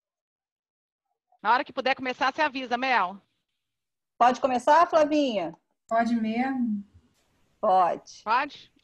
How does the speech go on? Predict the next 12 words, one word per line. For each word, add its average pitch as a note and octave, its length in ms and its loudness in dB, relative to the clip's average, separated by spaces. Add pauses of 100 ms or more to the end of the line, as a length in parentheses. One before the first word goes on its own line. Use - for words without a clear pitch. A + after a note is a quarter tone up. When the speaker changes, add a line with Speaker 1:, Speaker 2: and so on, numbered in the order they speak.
Speaker 1:
Ok. G#3+ 440 -10 (600)
Gente, C#4 400 -8
nós C#4 160 -6
somos, C#4+ 720 -10
na B3+ 140 -8
verdade, A#3 720 -6
uma B3 140 -8
rede C4 320 -8
viva A#3 320 -12
de - 80 -14
cuidado F#3+ 340 -4
territorial F#3+ 840 -4